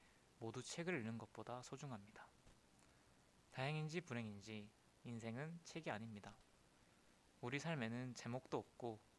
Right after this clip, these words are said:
목차도 없고 결론 같은 것은 더더욱 없습니다. 눈 내리는 풍경이 아름다운 것은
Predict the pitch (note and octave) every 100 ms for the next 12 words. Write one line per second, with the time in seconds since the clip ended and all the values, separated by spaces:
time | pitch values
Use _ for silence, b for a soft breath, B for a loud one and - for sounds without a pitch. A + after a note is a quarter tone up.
0 | - A2 - C#3+ A#2+ - - A2 - -
1 | B B - - A#2+ C#3 A2+ - B2 A2+
2 | D3+ E3 - A2 B2+ D#3 - - G#2+ -
3 | - - - - - B B B B B
4 | B - - C3 D3 F3 D#3+ D#3+ D3+ E3+
5 | D3+ C#3+ D3+ A#2 A#2+ B2 A2+ A2+ - -
6 | A#2+